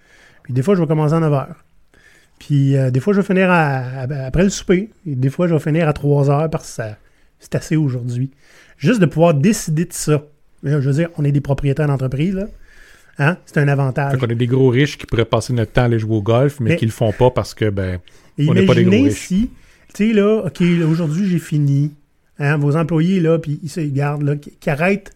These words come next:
Speaker 1: à trois heures au lieu de quatre heures. C'est-tu si dramatique que ça ? Hein ? Il peut y avoir des conséquences. Maintenant, faut, faut utiliser un peu de jugement. Puis, euh, nous, on est en train de parler, nous aussi, de, de prendre une, une semaine de vacances bientôt,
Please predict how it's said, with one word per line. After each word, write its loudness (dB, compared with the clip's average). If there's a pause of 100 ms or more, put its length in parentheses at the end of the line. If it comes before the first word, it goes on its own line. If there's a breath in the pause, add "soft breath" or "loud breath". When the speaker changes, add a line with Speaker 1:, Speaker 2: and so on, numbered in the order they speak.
(260)
Speaker 1:
à 0
trois -2
heures 0
au -2
lieu -2
de -12
quatre -10
heures. -4 (360 soft breath)
C'est-tu -12
si -6
dramatique -2
que -6
ça ? -12 (1040)
Hein ? -10 (520)
Il -16
peut -6
y 2
avoir 0
des 0
conséquences. -4
Maintenant, -2
faut, -6 (400)
faut -2
utiliser 0
un 2
peu -2
de 0
jugement. -6 (920 soft breath)
Puis, 2
euh, 4
nous, 4
on 4
est 4
en 4
train 4
de 4
parler, 4
nous 6
aussi, 0
de, 2
de 0
prendre -2
une, 2
une 2
semaine -2
de 0
vacances 0
bientôt, -2